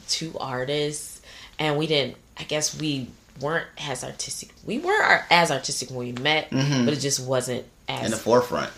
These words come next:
Speaker 1: Yeah.
Speaker 2: Right.
Speaker 1: So
Speaker 2: Yeah, I didn't know
Speaker 1: now,
Speaker 2: that about
Speaker 1: like,
Speaker 2: you.
Speaker 1: now that we're,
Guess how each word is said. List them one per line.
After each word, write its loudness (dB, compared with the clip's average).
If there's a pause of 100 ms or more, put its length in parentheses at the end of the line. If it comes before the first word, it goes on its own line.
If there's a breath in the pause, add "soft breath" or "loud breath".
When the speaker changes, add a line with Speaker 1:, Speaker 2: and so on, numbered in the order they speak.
(120)
Speaker 1:
Yeah. 2
Speaker 2:
Right. 10
Speaker 1:
So 6
Speaker 2:
Yeah, 10
I 8
didn't 6
know 4
Speaker 1:
now, 4
Speaker 2:
that 6
about 6
Speaker 1:
like, 8
Speaker 2:
you. -8 (540 loud breath)
Speaker 1:
now 4
that 2
we're, 2